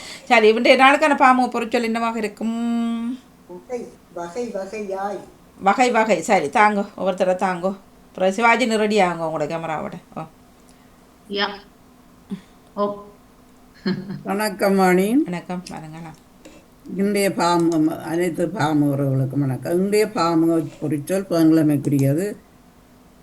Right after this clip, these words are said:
Speaker 4: எனது ஆக்கம் ஐயாயிரத்தி முப்பத்தைந்து.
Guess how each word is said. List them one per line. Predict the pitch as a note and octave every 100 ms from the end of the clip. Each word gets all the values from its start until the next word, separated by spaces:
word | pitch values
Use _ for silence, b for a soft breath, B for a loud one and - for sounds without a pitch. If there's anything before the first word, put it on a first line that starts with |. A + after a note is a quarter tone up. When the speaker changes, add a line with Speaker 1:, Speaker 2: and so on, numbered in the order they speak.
| -
Speaker 4:
எனது | E3 F3 F3 E3+
ஆக்கம் | D#3 D#3+ C3 F3+
ஐயாயிரத்தி | E3+ D#3 E3 D#3 D3 F3+ F3
முப்பத்தைந்து. | D3+ D#3+ C#3 C3+ B2+ B2+ D#3 G3 A#3+